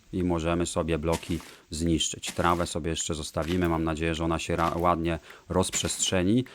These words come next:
a chciałbym też zrobić jakąś pierwszą małą zagrodę dla naszej świnki.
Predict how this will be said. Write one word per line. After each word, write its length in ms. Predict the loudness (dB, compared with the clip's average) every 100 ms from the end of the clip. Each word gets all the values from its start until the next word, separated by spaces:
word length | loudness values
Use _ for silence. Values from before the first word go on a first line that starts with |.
| -8
a 120 | -4
chciałbym 480 | -2 4 4 4 2
też 160 | 0 -2
zrobić 360 | 0 0 2
jakąś 320 | 0 0 -2 0
pierwszą 420 | 0 2 2 2
małą 400 | 2 4 4 2
zagrodę 560 | 2 4 2 4 2 2 -6 -14 -2
dla 200 | 2 4
naszej 300 | 4 2 -2
świnki. 600 | -2 0 -2 2 2